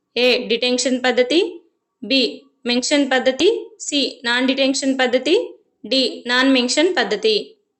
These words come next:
ఆన్సర్ని కామెంట్ చేయండి. మన రాష్ట్ర ప్రభుత్వం పంతొమ్మిది వందల డెబ్బై ఒకటవ సంవత్సరంలో పాఠశాలలో పరీక్షా ఫలితాల ఆధారంగా పిల్లలను తప్పించే పద్ధతిని రద్దు చేసింది.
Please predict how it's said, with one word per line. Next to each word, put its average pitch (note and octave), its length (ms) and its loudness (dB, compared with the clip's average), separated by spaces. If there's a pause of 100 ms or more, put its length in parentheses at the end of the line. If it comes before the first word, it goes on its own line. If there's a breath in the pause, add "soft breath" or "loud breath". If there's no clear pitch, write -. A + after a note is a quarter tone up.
(1160)
ఆన్సర్ని C4+ 340 0
కామెంట్ B3+ 420 0
చేయండి. A#3+ 580 0 (960)
మన A3 180 -4
రాష్ట్ర A3+ 320 -2
ప్రభుత్వం B3+ 680 0
పంతొమ్మిది A#3 320 -2
వందల A3+ 180 -2
డెబ్బై G#3 260 0
ఒకటవ G#3 240 -4
సంవత్సరంలో G#3 960 -4
పాఠశాలలో A#3+ 460 0
పరీక్షా B3 400 -2
ఫలితాల G#3+ 400 -4
ఆధారంగా G3+ 500 -2
పిల్లలను A#3 360 -2
తప్పించే A3 480 -4
పద్ధతిని G3+ 520 -2
రద్దు G#3+ 260 -2
చేసింది. G3 760 -2